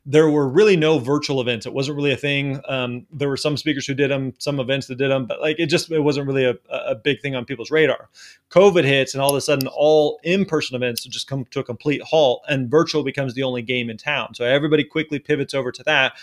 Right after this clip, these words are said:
and it's the only option. And so for the past couple of years, it's been a bit of the wild, wild west while we figure it out. But what we've seen and what we kinda predicted would happen, and, and it's played out this way, is that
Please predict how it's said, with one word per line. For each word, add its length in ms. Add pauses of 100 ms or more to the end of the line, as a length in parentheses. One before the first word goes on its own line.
(260)
and 80
it's 160
the 100
only 200
option. 500 (260)
And 80
so 100
for 60
the 80
past 360
couple 180
of 80
years, 240
it's 140
been 160
a 40
bit 120
of 80
the 80
wild, 240
wild 200
west 320
while 160
we 120
figure 380
it 60
out. 300
But 80
what 220
we've 180
seen 480
and 400
what 60
we 80
kinda 160
predicted 380
would 100
happen, 300
and, 260
and 120
it's 120
played 200
out 200
this 180
way, 220 (400)
is 300
that 300